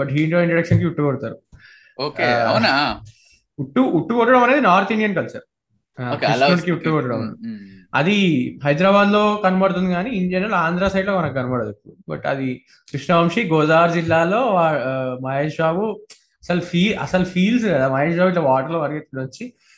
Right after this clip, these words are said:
Speaker 1: ఆ, అంటే ఫీల్స్ అంటే ఒక ఫ్యాంటసీ వరల్డ్, మనకు కూడా అట్లా ఉంటే మంచిగా ఉంటది కదా అనిపిస్తది.
Speaker 2: కరెక్ట్.
Speaker 1: ఆ, తర్వాత హీరో
Speaker 2: అన్-,
Speaker 1: ఇంట్రడక్షన్ అవుతుంది.
Speaker 2: అందమైన అబద్ధం అంతే సినిమా.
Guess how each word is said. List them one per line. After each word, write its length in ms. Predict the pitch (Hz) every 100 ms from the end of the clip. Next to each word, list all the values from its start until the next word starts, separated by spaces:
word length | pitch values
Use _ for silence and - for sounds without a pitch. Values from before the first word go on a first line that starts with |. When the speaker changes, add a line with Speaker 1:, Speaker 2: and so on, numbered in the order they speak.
| _ _ _ _ -
Speaker 1:
ఆ, 260 | - - - -
అంటే 460 | 165 190 254 - - -
ఫీల్స్ 340 | - 214 285
అంటే 480 | 269 233 381 359 - _ _ _ _
ఒక 160 | 165 190
ఫ్యాంటసీ 420 | 175 160 208 240
వరల్డ్, 200 | 214 175
మనకు 180 | 160 185
కూడా 140 | 220
అట్లా 180 | 214 190
ఉంటే 140 | 180
మంచిగా 420 | 190 170 165 160 175
ఉంటది 180 | 160
కదా 280 | 156 147 147
అనిపిస్తది. 500 | 170 156 147 - 123
Speaker 2:
కరెక్ట్. 1200 | 117 185 _ _ _ - _ _ _ _ _ -
Speaker 1:
ఆ, 400 | 127 127 117 117 113 _ _ _ _ _ _ _ _ _ _ _ _ _ _
తర్వాత 260 | 127 135 139
హీరో 160 | 147
Speaker 2:
అన్-, 100 | 147
Speaker 1:
ఇంట్రడక్షన్ 520 | 139 131 135 135 - 139
అవుతుంది. 340 | 131 139 139
Speaker 2:
అందమైన 340 | 139 196 220
అబద్ధం 380 | 202 160 156 147
అంతే 240 | 113 110 104
సినిమా. 320 | 101 101